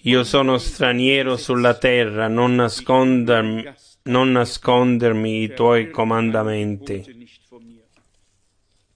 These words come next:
Notiamo com-, quanto profondo desiderio questi uomini di Dio abbiano grita-, gridato e invocato il Signore.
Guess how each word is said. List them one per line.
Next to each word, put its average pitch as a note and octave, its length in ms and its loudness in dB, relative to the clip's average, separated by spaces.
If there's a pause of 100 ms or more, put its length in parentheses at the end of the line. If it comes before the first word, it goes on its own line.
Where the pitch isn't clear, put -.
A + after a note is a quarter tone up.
(1400)
Notiamo A#2 680 -2
com-, - 600 -6 (240)
quanto B2 420 0
profondo A#2+ 680 -2
desiderio A2+ 840 -2
questi A2+ 380 -4
uomini A#2 520 0
di A2 260 -6
Dio A#2+ 540 2 (540)
abbiano A#2+ 520 0
grita-, A#2+ 800 -2
gridato A#2+ 840 0
e A2+ 60 0
invocato A2+ 720 0
il A2 160 -2
Signore. G#2 800 -4